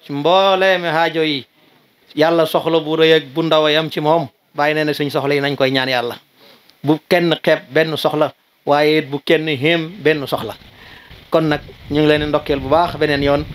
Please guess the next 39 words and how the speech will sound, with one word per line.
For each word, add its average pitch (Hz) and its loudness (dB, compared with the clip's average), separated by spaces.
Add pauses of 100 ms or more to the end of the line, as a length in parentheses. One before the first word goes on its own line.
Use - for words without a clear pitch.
(280)
yéen 139 2
ñu 139 -4
sos 143 -2
lii 151 0
ak - -6
képp - 0
koo 175 0
xamante 151 -4
ni 143 -2
dimbalante, 170 0 (140)
dimbalante 180 0
na 143 -2
ci - -6
ak 143 -2
yéen, 147 2 (380)
ak 170 -2
képp - -2
ku - -12
ci 170 -2
def 165 0
dërëmam, 160 2 (540)
ak - -6
képp - -4
ku 190 -8
ci 170 -6
def 170 2
alalam. 160 0 (500)
Yal 151 -2
na 165 0
la 160 2
Yàlla 151 2
fay 175 0
xiw, 160 2 (320)
yal 143 -2
na 160 2
Yàlla 156 2
huutu, 160 0 (160)
huutu 196 2
la 165 2